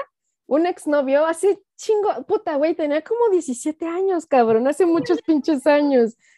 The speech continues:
así, dinosaurio, me regaló una plaquita morada que venía ya como consagrada de alguna forma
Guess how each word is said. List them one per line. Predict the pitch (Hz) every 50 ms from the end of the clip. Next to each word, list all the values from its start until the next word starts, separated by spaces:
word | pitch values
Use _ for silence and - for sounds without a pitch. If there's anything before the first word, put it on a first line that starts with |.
| _ -
así, | - 226 254 - - 294 294 294 302 302 302
dinosaurio, | 254 277 254 247 233 233 233 - 262 262 269 269 330 480 _ _ _ _ _ _ _ _ _ _ _ _ -
me | - 254 262 262
regaló | 262 262 254 262 254 262 277 285 285 294 302 311 311 294
una | - 269 277 294 294 302 311 320 330 330 -
plaquita | - 254 233 240 - - 262 254 - 302 302
morada | 302 294 247 220 208 202 208 214 208 214 220 233 339 539 - _ _ _ _ _ _ _ _ _ _ _ _ _ _
que | - 247 247 233
venía | 240 247 247 247 262 277 277 269 269 277 285
ya | 254 269 269 269 262
como | - 294 285 285 262 233 - _ _ _ _ _ _ _ _ _ _ _ _ _ _ _ - - _ _
consagrada | - 254 247 233 226 214 - - 214 214 214 226 226 247 240 240 247 262 262
de | 262
alguna | 233 214 214 220 226 233 240 247
forma | 247 - 220 214 220 220 233 247 330